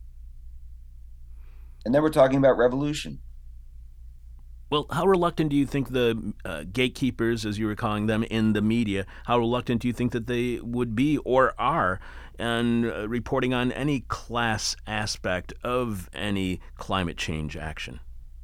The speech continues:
Speaker 2: I mean, would we ever even find out from the media that these are class-based climate actions?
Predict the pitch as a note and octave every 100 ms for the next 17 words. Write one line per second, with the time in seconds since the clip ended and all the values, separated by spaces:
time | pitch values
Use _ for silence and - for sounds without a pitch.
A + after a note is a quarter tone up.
0 | - - - - - - - - A#2 A#2
1 | C#3+ D3 D3+ - D3 D#3 D3+ D3 A#2+ C#3
2 | D3 C3+ G#3 - C3 G#2 G2 F#2 F2+ G2
3 | F#2+ B2+ B2+ A2 A#2+ B2 B2 - A2+ A#2+
4 | A#2 - - G#2 G2+ A2+ A2 - - -
5 | G2+ G2 G2 - A2+ D3 - - -